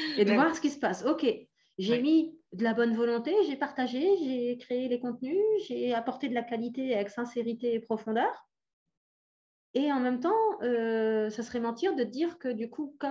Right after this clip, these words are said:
Speaker 1: comme j'avais tout ce contenu, eh ben, ça m'a rappelé le lancement et, et, et ça crée une forme d'attente et des fois d'amertume sous-jacente. C'est chaud de lancer un truc en s-, en s'en foutant complètement. Et nous, quand on est projecteur,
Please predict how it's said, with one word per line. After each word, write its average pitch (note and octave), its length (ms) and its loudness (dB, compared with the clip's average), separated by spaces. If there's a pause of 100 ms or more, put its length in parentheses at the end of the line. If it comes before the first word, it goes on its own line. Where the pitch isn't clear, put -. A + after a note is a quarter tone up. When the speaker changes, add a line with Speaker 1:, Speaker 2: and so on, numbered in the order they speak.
(220)
Speaker 1:
comme B3 200 -4
j'avais A#3+ 200 -2
tout A#3+ 120 -6
ce B3 120 -4
contenu, A#3 340 -2 (100)
eh C#4 100 2
ben, A3+ 140 0
ça A#3+ 120 -6
m'a A3 140 2
rappelé C#4+ 320 2
le B3+ 100 2
lancement A#3+ 460 -2 (340)
et, A#3 80 2 (240)
et, G#3+ 420 2
et A3+ 40 2
ça A3+ 160 -6
crée E4+ 200 -2
une D#4+ 100 2
forme A3+ 240 0
d'attente D4 500 -2
et A3+ 240 0
des A3+ 140 -2
fois D4+ 200 0
d'amertume A3+ 480 -2
sous-jacente. A3 500 -10 (720)
C'est B3+ 140 -6
chaud G4+ 520 4
de D4 60 4
lancer C4 320 0
un A#3+ 80 -2
truc A#3+ 300 -4
en A3 60 -2
s-, - 220 -10
en F3+ 240 -6
s'en G3 180 -8
foutant F#3+ 400 -10
complètement. E3+ 640 -10 (300)
Et G#3+ 60 2
nous, D#4+ 120 6
quand - 200 2
on B3+ 80 2
est B3 100 2
projecteur, C4 640 2